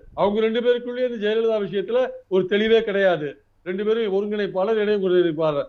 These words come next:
அவங்க ரெண்டு பேருக்குமே தெளிவு கிடையாது. ஓ பி எஸ் வந்து விசாரணை கமிஷன் கேட்டது சசிகலாவை இதுல எப்படி மாட்டி விடுறதுன்னு பார்க்கறதுக்கு தான் கேட்டார். இவரோட பாணி வேற மாதிரி இருக்கு. So அவர்கள் ரெண்டு பேருக்குள்ள இந்த விஷயத்திலும் கருத்து வேறுபாடு இருக்கின்றத நம்ம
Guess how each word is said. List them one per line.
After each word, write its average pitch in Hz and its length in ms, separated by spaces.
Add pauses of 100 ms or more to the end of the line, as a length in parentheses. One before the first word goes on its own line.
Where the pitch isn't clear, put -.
(120)
அவங்க 190 280
ரெண்டு 220 160
பேருக்குமே 233 340
தெளிவு 214 260
கிடையாது. 165 420 (300)
ஓ 190 180
பி 226 120
எஸ் 214 240
வந்து 214 160
விசாரணை 220 360
கமிஷன் 196 340
கேட்டது 208 280 (320)
சசிகலாவை 220 500
இதுல 202 180
எப்படி 208 160
மாட்டி 196 260
விடுறதுன்னு 190 340
பார்க்கறதுக்கு 180 400
தான் 202 140
கேட்டார். 180 320 (320)
இவரோட 240 340
பாணி 226 260
வேற 220 240
மாதிரி 202 240
இருக்கு. 165 220 (280)
So 240 120
அவர்கள் 226 260
ரெண்டு 240 180
பேருக்குள்ள 254 340
இந்த 226 200
விஷயத்திலும் 240 440
கருத்து 214 280
வேறுபாடு 208 280
இருக்கின்றத 196 380 (320)
நம்ம 185 180